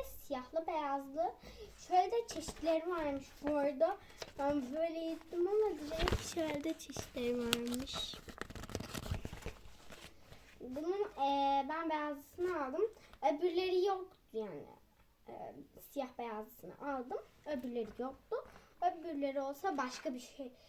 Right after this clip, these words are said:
başka bir şekilde, başka bir tanesini alırdım. Niye? Çünkü benim sarı saçlım var. Yani kahverengi saçlım falan yok.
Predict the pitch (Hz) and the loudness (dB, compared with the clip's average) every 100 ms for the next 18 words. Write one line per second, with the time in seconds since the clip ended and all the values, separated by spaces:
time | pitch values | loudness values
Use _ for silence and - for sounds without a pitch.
0 | - - 302 277 - 277 - 240 220 220 | -20 -2 0 0 -2 -6 -4 -8 -6 -6
1 | 196 - - 233 269 - 330 269 - 226 | -6 -10 -16 -10 -10 -6 -6 -6 -8 -6
2 | 202 202 - 220 - 226 220 285 330 294 | -6 -10 -12 -12 -10 -4 -4 -2 -2 -2
3 | 285 - 262 269 240 269 330 - - - | -2 -6 -8 -6 -4 -6 -10 -18 -20 -20
4 | - - - - - - - - - 277 | -20 -20 -20 -18 -16 -16 -18 -10 -2 -2
5 | 254 - 247 226 - 262 294 302 247 240 | -2 -10 -8 -8 -10 -4 -2 -2 -4 -4
6 | 269 262 220 277 - - - - _ - | 0 2 0 -4 -10 -18 -18 -20 _ -20
7 | - - _ - 220 208 - 285 277 269 | -20 -20 _ -12 -8 -8 -2 0 0 0
8 | 254 254 - 247 247 269 262 262 240 294 | -2 -4 -8 -12 -8 -10 -10 -10 -6 -6
9 | 330 247 202 269 | -6 -4 -4 -6